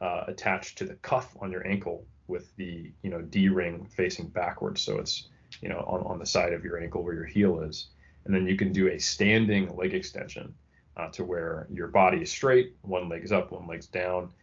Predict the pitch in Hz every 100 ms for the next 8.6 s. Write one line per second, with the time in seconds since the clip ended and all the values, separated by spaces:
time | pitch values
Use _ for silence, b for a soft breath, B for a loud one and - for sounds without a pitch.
0 | b b - 92 - 95 90 87 82 85
1 | - 82 85 87 95 92 - 85 85 -
2 | - 90 107 110 101 - 92 87 92 -
3 | 90 87 - 90 92 92 - 92 90 -
4 | 80 - - 135 98 98 98 85 78 -
5 | _ _ _ 98 92 - - 90 82 85
6 | 80 78 - 80 92 151 147 113 110 107
7 | 107 104 - 98 104 95 95 87 87 85
8 | 87 - 87 87 90